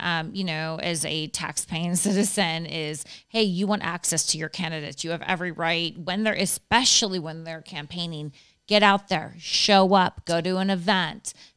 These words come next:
meet these people, ask your questions, figure out where their values align with yours. And whatever your criteria is for voting with that person,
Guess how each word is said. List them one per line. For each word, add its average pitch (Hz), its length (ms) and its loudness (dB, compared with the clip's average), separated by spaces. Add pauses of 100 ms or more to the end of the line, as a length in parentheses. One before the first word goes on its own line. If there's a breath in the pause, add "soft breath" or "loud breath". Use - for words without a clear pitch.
meet 214 440 -4
these 196 240 0
people, 160 440 -4
ask 165 360 -4
your 214 100 -4
questions, 196 680 -2
figure 214 420 -2
out 208 320 4
where 170 520 0
their 175 280 -2
values 175 520 0
align 170 360 -2
with 160 240 -8
yours. 156 640 -2 (400 soft breath)
And 165 260 -6
whatever 180 380 0
your 202 180 0
criteria 180 1000 0
is 185 720 2
for 156 920 -4
voting 175 640 0
with 160 220 -4
that 151 260 -4
person, 151 760 -4